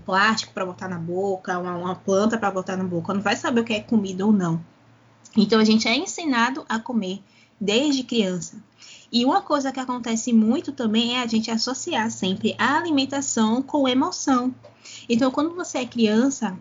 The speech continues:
e aí você não quer comer aquele prato de comida, né, que tem aquela salada, quem nem gostava de salada, né, quando é criança.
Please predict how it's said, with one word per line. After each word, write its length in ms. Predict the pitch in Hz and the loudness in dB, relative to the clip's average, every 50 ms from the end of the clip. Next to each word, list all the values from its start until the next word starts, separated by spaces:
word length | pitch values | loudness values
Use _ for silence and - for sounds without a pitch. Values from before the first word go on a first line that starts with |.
| - | -6
e 140 | - 208 214 | -2 0 2
aí 140 | 214 214 208 | 2 2 2
você 260 | 202 202 208 - 220 | 0 -4 -2 0 0
não 100 | 220 233 | 0 2
quer 140 | - 226 226 | 0 -2 -2
comer 280 | - 240 226 208 202 | 0 2 2 4 2
aquele 260 | 196 202 - 202 196 190 | 2 -2 -2 -4 -4 -4
prato 360 | - - 190 185 185 214 208 | -4 -2 -2 -2 0 -2 -4
de 100 | 190 202 | -4 -4
comida, 500 | 202 226 196 185 190 190 185 180 185 185 | -4 -2 -2 0 0 -2 -2 -2 0 0
né, 140 | 190 196 214 | 0 -2 -4
que 100 | - 220 | -4 -6
tem 220 | - - 190 185 | -4 -2 -2 -2
aquela 220 | 185 180 196 190 | -2 -2 -4 -6
salada, 440 | 180 - - 202 190 175 170 170 175 | -6 -2 0 2 2 4 2 2 0
quem 120 | 165 220 190 | -2 -2 0
nem 120 | 190 233 | 0 -2
gostava 320 | 233 370 330 - 349 311 | -4 -4 -4 -2 0 0
de 80 | 302 - | -2 -2
salada, 340 | - - 240 175 170 170 170 | -4 -2 -2 0 0 -2 -2
né, 140 | 180 233 285 | -2 -2 -2
quando 180 | - 262 220 | 2 2 2
é 40 | 220 | 2
criança. 460 | 220 - 294 233 - - - - - | 2 -2 -6 -6 -6 -8 -12 -16 -14